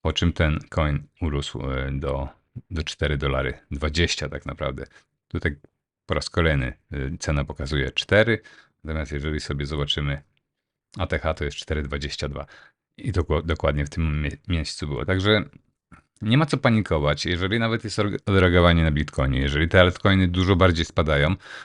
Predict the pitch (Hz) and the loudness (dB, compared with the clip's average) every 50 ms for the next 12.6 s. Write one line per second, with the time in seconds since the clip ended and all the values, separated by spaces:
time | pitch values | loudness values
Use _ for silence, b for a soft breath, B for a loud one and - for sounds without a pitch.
0 | B _ - 90 85 98 113 123 135 127 107 - - 98 95 90 90 85 - - | B _ -2 0 2 2 2 4 4 2 0 0 2 2 2 4 2 0 -2 -8
1 | _ _ _ - - - 104 98 101 92 78 73 67 67 73 78 78 92 95 104 | _ _ _ -14 -2 2 4 6 6 4 4 2 0 0 0 0 2 2 4 6
2 | 107 95 90 87 95 95 87 - - 90 92 107 113 - - _ _ _ _ - | 6 6 6 8 6 6 6 6 2 2 2 2 0 -2 -6 _ _ _ _ -4
3 | - - - - 143 - - 90 82 - - - 82 76 82 82 78 - - 53 | -4 -2 -2 -2 -2 0 0 -2 -2 -2 -4 -4 -2 0 0 -2 -2 -2 -6 -8
4 | - B B B B B B B B _ - 85 82 80 87 90 87 87 87 87 | -10 B B B B B B B B _ -2 -2 0 2 4 4 4 4 4 2
5 | - - - 98 - 80 98 104 101 107 104 95 98 95 90 82 87 85 82 - | -2 -4 -10 -6 -2 0 2 4 6 6 6 6 6 4 2 2 0 0 -2 -4
6 | _ _ _ _ _ _ _ _ _ _ _ _ _ - 90 95 107 101 98 101 | _ _ _ _ _ _ _ _ _ _ _ _ _ 2 6 6 8 8 8 6
7 | 92 90 87 85 80 - - - - 123 - _ _ _ - - 104 - 143 143 | 6 8 8 8 6 6 2 -6 -8 -12 -16 _ _ _ -4 -4 4 8 8 8
8 | 143 147 - - - - 127 117 110 120 127 - 107 - 104 95 90 98 90 82 | 8 8 2 -4 4 6 6 8 8 6 4 4 6 6 6 6 8 6 4 4
9 | 78 80 78 80 - 76 - 90 87 - - - - - 85 82 78 80 82 - | 4 0 -2 -2 -2 0 2 2 0 0 -2 -6 0 2 2 4 4 2 0 -2
10 | 80 80 90 90 87 85 - - - 85 78 76 - - - 92 82 69 62 60 | 0 2 4 4 4 4 2 0 0 2 2 2 0 0 0 0 0 2 0 -4
11 | - 67 - - 69 67 67 65 65 - 73 67 73 71 71 - 71 71 71 - | -6 -6 -8 -8 -6 -6 -4 -6 -6 -6 -6 -4 -4 -4 -6 -6 -10 -10 -10 -10
12 | 73 69 69 - - 65 - - - - - | -10 -10 -10 -8 -8 -10 -10 -10 -14 -16 -20